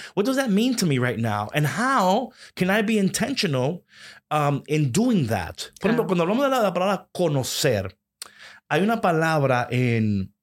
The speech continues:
Speaker 1: en hebreo que se llama yara, ¿verdad? Yara, que habla cuando María dice,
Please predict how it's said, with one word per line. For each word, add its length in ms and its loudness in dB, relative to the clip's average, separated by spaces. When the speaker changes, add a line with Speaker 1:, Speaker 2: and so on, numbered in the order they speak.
Speaker 1:
en 160 0
hebreo 560 0
que 80 -8
se 140 -2
llama 320 0
yara, 580 -2
¿verdad? 320 -4
Yara, 480 -4
que 580 0
habla 520 0
cuando 320 2
María 580 0
dice, 640 -4